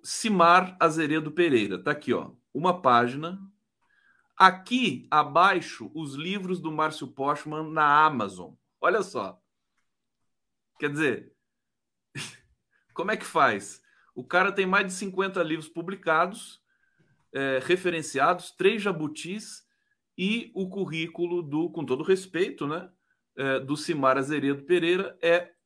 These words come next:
essa página aqui. Não sei se ele tem livro publicado, provavelmente não. Agora, o, o que preocupa, Leonardo, é como é que essa, como é que vai ser de novo e-, esse filme a gente já viu, né?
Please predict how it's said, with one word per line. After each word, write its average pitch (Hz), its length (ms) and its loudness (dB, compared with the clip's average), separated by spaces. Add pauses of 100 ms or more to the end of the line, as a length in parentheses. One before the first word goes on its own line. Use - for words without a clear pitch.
(140)
essa 165 300 -2
página 143 520 0
aqui. 156 420 -10 (300)
Não 147 180 -6
sei 147 200 -4
se 147 100 -6
ele 139 80 -4
tem 135 160 -6
livro 127 240 -2
publicado, 139 560 -2
provavelmente 151 720 -2
não. 123 260 -2 (400)
Agora, 196 480 6
o, 196 300 -4
o 190 60 -6
que 262 120 -4
preocupa, 190 1000 -2
Leonardo, 135 720 0
é 135 480 4 (800)
como 247 200 2
é 294 60 2
que - 100 -2
essa, 196 440 4
como 208 200 0
é 254 60 0
que 247 100 -8
vai 247 180 4
ser 185 220 4
de 175 140 0
novo 170 500 4
e-, 143 220 0
esse 160 220 -4
filme 202 340 -4
a 185 40 0
gente 185 220 -4
já 196 120 -2
viu, 139 420 -4
né? 156 260 -2